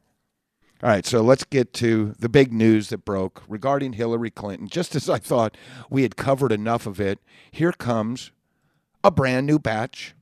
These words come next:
of Hillary email, emails, information. And I got a kick out of this because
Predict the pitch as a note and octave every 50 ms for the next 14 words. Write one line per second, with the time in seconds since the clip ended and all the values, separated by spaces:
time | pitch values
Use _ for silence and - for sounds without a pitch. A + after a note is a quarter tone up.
0 | _ _ _ _ _ _ _ _ _ _ _ _ _ _ _ _ _ _ _ _
1 | _ - F#3+ E3+ F#3+ A#3 A#3+ A#3 G3+ E3+ C#3 C3+ B2+ A2+ G#2+ G2+ G2+ F#2 E2+ D2
2 | - _ _ C3+ C3+ A#2+ A#2+ A2+ G#2+ G#2 G2 G2 F#2+ - - _ _ - B2+ A#2
3 | - - A2+ G#2 G#2 G2+ F#2+ - - G2+ F#2 E2+ - _ _ _ _ _ _ _
4 | _ _ _ _ _ G#2+ G#2 E3+ - - - - - _ _ _ _ _ _ C#3+
5 | C3+ F#3 E3+ B2 - - - C3 A2+ - G2+ F#2+ F#2 F2+ F#2 F#2+ F2 - - A2+
6 | - - A2+ G#2+ G2 -